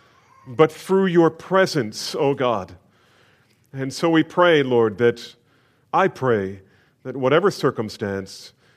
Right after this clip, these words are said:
anyone in this room is facing, whether it has to do with their marriage or,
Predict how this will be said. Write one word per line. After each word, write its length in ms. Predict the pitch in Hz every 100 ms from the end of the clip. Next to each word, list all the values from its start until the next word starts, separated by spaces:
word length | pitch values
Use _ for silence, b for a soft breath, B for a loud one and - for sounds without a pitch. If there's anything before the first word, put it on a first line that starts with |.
| b b
anyone 440 | 143 147 131 127
in 80 | 120
this 180 | 117 113
room 220 | 110 104
is 100 | 107
facing, 500 | - 95 90 101 95
whether 300 | 117 123 127
it 220 | 123 - -
has 180 | - 139
to 100 | -
do 180 | 120 120
with 160 | 104 101
their 140 | 98
marriage 560 | 107 160 170 135 101 90
or, 280 | 107 104